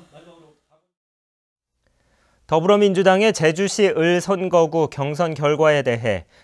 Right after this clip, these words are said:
김우남 의원이 청구했던 재심이 기각됐습니다.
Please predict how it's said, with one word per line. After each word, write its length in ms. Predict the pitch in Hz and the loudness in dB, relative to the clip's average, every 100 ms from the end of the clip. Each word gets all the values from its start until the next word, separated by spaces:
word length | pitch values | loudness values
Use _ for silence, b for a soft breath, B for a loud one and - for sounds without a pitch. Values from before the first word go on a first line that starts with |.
| b | b
김우남 400 | 143 156 180 185 | -6 -2 0 0
의원이 480 | 180 170 170 170 156 | 2 2 2 -2 -4
청구했던 760 | - 170 156 135 - 170 165 117 | -6 -6 -4 -4 -2 -4 -4 -8
재심이 600 | - 127 - 175 120 87 - | -4 -4 -2 -4 -4 -8 -14
기각됐습니다. 960 | - 135 165 - 123 - 101 95 90 | -8 0 0 0 -8 -8 -12 -12 -12